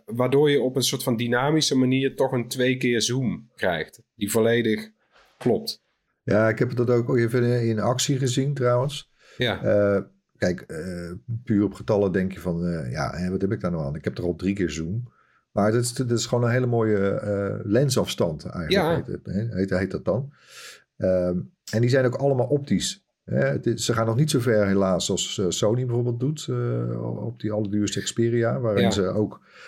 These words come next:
Speaker 2: in de ruimte daartussen ook
Speaker 1: Ja.
Speaker 2: optisch, eh, zoomen. Dat is hier dan niet het geval, maar goed, het is, eh,
Speaker 1: Maar ik
Speaker 2: ja,
Speaker 1: ben hier
Speaker 2: het
Speaker 1: heel
Speaker 2: zag er
Speaker 1: blij
Speaker 2: echt wel
Speaker 1: mee.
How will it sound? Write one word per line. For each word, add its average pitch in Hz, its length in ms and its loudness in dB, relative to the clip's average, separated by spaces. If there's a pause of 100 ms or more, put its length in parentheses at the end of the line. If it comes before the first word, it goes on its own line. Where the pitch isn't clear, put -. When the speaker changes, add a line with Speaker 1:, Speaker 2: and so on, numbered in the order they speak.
(180)
Speaker 2:
in 107 180 -4
de 101 80 4
ruimte 101 320 2
daartussen 127 720 0
ook 107 220 -4
Speaker 1:
Ja. 123 180 2
Speaker 2:
optisch, - 600 -4 (640)
eh, 113 220 0
zoomen. 120 500 0 (400)
Dat 104 160 -2
is 104 120 -2
hier 104 180 4
dan 95 120 2
niet 120 140 0
het 120 120 -4
geval, 117 360 -2
maar 123 180 -4
goed, 85 160 -6
het - 260 -18
is, - 140 -6
eh, 101 100 2
Speaker 1:
Maar 98 100 2
ik 82 80 -2
Speaker 2:
ja, - 120 2
Speaker 1:
ben 120 100 6
hier 120 100 2
Speaker 2:
het 110 80 2
Speaker 1:
heel 120 60 2
Speaker 2:
zag 160 100 4
er 120 60 0
Speaker 1:
blij 117 180 2
Speaker 2:
echt 156 100 2
wel 92 80 4
Speaker 1:
mee. - 260 -8